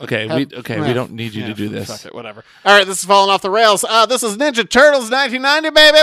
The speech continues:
Speaker 2: Ba-boom. I can't wait to hit, um, the end on this recording and have it say data right error.
Speaker 1: Oh, okay. Well, hopefully it all worked out. But, uh, thanks for joining us for this. As always, if you enjoyed the show.
Speaker 2: T U R T L E power. T U R T L E power.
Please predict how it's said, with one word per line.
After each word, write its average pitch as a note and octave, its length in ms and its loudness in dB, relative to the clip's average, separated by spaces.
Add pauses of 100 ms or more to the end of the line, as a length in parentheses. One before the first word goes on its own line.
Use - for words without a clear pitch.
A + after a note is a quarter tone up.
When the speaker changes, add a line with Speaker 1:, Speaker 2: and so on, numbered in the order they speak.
Speaker 2:
Ba-boom. D4+ 480 0
I G#3+ 80 -4
can't B3 180 -4
wait B3+ 160 -2
to A3+ 80 -4
hit, A#3 300 -2
um, G3 560 -6
the F#3 220 -12
end G3 200 -6
on F#3+ 140 -2
this F#3+ 160 -6
recording F#3+ 380 -6
and D#3 100 -6
have E3+ 100 -8
it E3 40 -10
say F3+ 180 -8
data E3 400 -2
right E3+ 340 -4
error. E3 380 -4 (100)
Speaker 1:
Oh, D3+ 360 2
okay. E3 380 -2
Well, - 120 -6
hopefully C#3 300 2
it C3 100 2
all B2 200 2
worked B2 260 -4
out. E3 200 0
But, - 240 -6
uh, E3 140 4
thanks F3+ 240 -2
for F3 60 -6
joining F3 220 -2
us F3 100 -6
for F3 120 -8
this. F#3 220 -6
As C#3+ 160 -4
always, D#3 320 0
if C#3+ 100 -16
you D#3 60 -4
enjoyed D3 280 0
the D3 60 -4
show. C#3+ 220 0
Speaker 2:
T D#3+ 60 -2
U - 40 -6
R C3 140 -8
T C3+ 320 -16
L A2 260 -18
E B2+ 140 -20
power. C#3 500 -10
T C3 220 -20 (160)
U C3+ 260 -20
R B2 140 -18
T C3+ 340 -16
L A2+ 300 -14
E C3 100 -18
power. B2+ 560 -14